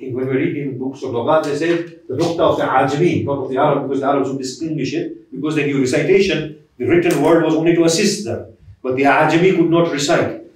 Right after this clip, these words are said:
Since Ain, Lam, Mim can be Allam, Ulima, Alama, Ilmun, could, Alam could be anything. The history is that it begins from the time of the Prophet. The first era completes with the time of Hazrat Uthman.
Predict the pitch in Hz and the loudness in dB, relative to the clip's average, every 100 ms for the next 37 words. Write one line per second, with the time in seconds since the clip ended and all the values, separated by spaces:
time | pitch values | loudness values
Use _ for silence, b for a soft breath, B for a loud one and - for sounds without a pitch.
0 | _ 160 151 - - - 156 160 139 143 | _ -10 -6 -4 -6 -2 0 2 2 2
1 | 135 160 156 143 139 139 131 131 131 143 | 2 0 0 0 -2 0 2 2 4 4
2 | - 92 98 101 160 160 123 - - - | 2 0 -2 2 2 2 0 0 0 2
3 | 160 156 135 98 - - _ _ _ 156 | 4 4 2 0 -2 -8 _ _ _ 2
4 | 175 156 151 147 151 147 135 175 175 170 | 4 4 2 0 -4 -4 2 4 4 4
5 | 165 160 185 202 - - - - _ _ | 0 0 2 4 2 0 -6 -14 _ _
6 | _ _ _ _ _ _ _ _ 135 254 | _ _ _ _ _ _ _ _ -2 0
7 | - - 180 170 - - 135 139 120 123 | 0 0 2 4 4 2 -2 -2 -2 -2
8 | 143 185 185 - 156 139 127 139 160 - | 2 4 4 2 -2 0 0 2 2 2
9 | - - - 120 139 196 - - - b | -2 -4 -2 -2 0 0 -2 -8 -20 b
10 | b b b b - - 175 175 - 160 | b b b b -6 -4 0 2 2 -2
11 | 151 151 131 - 151 160 160 160 - 123 | 0 0 -2 -4 2 4 4 -2 -8 -4
12 | 139 127 147 190 - 135 135 139 131 - | -2 0 0 0 2 0 0 -2 -4 -4
13 | 107 - 139 185 202 - - | -8 -6 -2 0 0 -6 -14